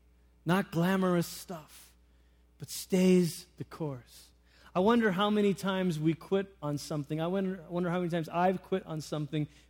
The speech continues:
because it got too weary or too monotonous.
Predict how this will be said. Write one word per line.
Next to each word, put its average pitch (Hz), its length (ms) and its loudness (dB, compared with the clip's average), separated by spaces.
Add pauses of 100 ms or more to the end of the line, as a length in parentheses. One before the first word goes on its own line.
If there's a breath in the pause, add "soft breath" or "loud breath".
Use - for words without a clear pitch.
because 160 400 2
it 143 260 -4
got 151 360 -4
too 156 260 0
weary 156 520 6
or 143 180 0
too 160 440 2 (280 soft breath)
monotonous. 135 920 -2